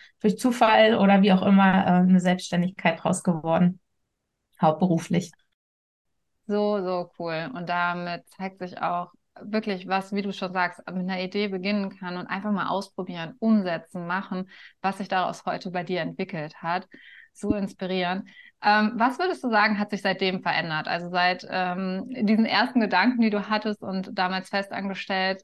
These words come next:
Speaker 2: zu heute, was ist, sind so die größten Unterschiede in deinem Leben?
Speaker 1: Mm, tatsächlich, dass ich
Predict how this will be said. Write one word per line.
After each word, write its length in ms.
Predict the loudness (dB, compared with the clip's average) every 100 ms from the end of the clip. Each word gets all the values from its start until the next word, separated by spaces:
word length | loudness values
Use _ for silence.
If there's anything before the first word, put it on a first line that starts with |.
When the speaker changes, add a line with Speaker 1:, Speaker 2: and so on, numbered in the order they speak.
| -16
Speaker 2:
zu 220 | -6 -6 -2
heute, 400 | -2 -2 -6 -8
was 120 | -8
ist, 160 | -10
sind 220 | -6 -6 -4
so 140 | -6
die 160 | -6 -8
größten 440 | -4 -4 -4 -8
Unterschiede 600 | -6 -6 -8 -8 -6 -6
in 160 | -6 -8
deinem 240 | -8 -8
Leben? 340 | -8 -8 -12 _ _ _ _ _ _ _ _ _ _ _ _ _ _ _ 2
Speaker 1:
Mm, 640 | 6 8 10 10 8 8
tatsächlich, 920 | 4 2 2 0 2 2 2 -2 -20 _ _ _ _ _ 2
dass 260 | 2 4
ich 340 | 2 2 0